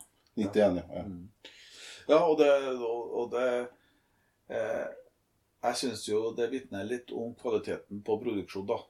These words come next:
Speaker 1: Ja.
Speaker 2: Når det, altså det, du har, det her er en fransk, tysk, kanadisk faktisk, eh, produksjon. Er det?
Speaker 1: Ja, jeg, jeg trodde jo i utgangspunktet at det var en ren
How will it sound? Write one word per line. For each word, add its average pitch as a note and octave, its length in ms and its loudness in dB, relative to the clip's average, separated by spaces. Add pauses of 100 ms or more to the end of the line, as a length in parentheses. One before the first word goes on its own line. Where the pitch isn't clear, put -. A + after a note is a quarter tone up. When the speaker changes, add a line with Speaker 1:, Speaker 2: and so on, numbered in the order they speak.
(100)
Speaker 1:
Ja. D2+ 200 -4
Speaker 2:
Når G#2+ 320 2
det, A2 260 2
altså G#2 280 -2
det, G2+ 220 2
du G#2 120 -4
har, G#2 300 0
det G#2+ 240 -2
her G#2+ 140 2
er A2+ 80 6
en - 100 -6
fransk, G2 540 -2
tysk, - 340 -6
kanadisk G#2+ 720 0
faktisk, A2 540 -4
eh, G2+ 100 2
produksjon. G#2+ 540 -2 (800)
Er A#2+ 160 2
det? C3+ 80 10
Speaker 1:
Ja, D#3 100 12
jeg, D#3+ 400 8
jeg D#3+ 240 10
trodde A#2 320 2
jo B2 80 10
i D#3 140 8
utgangspunktet G#2 400 0
at B2 80 4
det C3 80 4
var C#3+ 80 6
en B2 400 -2
ren C3+ 300 6